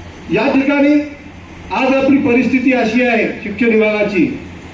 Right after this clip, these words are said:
सकाळी एक आदेश,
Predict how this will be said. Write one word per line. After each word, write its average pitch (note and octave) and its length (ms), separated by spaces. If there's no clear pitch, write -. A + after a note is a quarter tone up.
सकाळी C4+ 480
एक C#4 80
आदेश, A#3 540